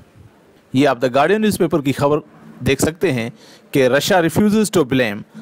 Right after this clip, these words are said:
आईएस for concert hall attack despite growing evidence।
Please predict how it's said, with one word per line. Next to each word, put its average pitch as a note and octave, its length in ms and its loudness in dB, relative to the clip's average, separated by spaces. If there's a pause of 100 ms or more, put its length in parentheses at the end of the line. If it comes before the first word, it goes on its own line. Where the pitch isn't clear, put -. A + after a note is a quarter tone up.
(200)
आईएस E3 380 0
for C#3 180 -2
concert F#3 440 0
hall C#3+ 240 2
attack B2 380 -2
despite C#3+ 440 0
growing C3+ 400 2
evidence। A#2+ 460 0